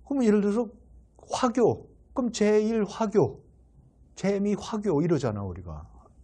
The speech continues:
한국에 사는 화교 이름. 그럼 이제 이 사람들이 중국 사람 이런 거 뭐, 뭐, 주, 유태인 그러면 다 알고. 근데 우리는 주어가 없어. 그러면서 한 얘기가, 그러니까 이 사람이 한 얘기가, "그러면은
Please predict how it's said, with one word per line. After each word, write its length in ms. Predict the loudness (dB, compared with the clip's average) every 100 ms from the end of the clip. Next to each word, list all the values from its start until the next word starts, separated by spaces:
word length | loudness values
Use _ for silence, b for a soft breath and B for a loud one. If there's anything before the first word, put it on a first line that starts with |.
| -8
한국에 300 | -2 0 0
사는 220 | 0 -2
화교 360 | -2 0 2 2
이름. 180 | 2 -2 -10 b b -4
그럼 160 | 0 0
이제 140 | 2
이 60 | 2
사람들이 360 | 4 2 0 0
중국 280 | 4 4
사람 300 | 4 2 2
이런 140 | 0 -6
거 60 |
뭐, 160 | -8 -10 B B B
뭐, 200 | -2 -2 -4 b b -10 0
주, 340 | 4 4 4
유태인 480 | 2 2 2 2 2
그러면 220 | 0 0
다 260 | -2 0 4
알고. 380 | 4 2 -6 -12 _ -20 -20 _ _ b b b _
근데 140 | 2
우리는 440 | 4 2 0 -4 -6 -20 -20 -20 _ -16
주어가 340 | -4 -4 -2 -4
없어. 300 | -6 -10 -4
그러면서 420 | 0 2 4 4
한 180 | 2 -2
얘기가, 320 | -2 -2 -2 -4 -8 -12 -6
그러니까 380 | 0 0 0 -12 -20 -20 _ _ _ b b
이 100 | -4
사람이 300 | 2 4 4
한 120 | 0
얘기가, 240 | -4 -4 -2
"그러면은 540 | 0 2 0 -4 -6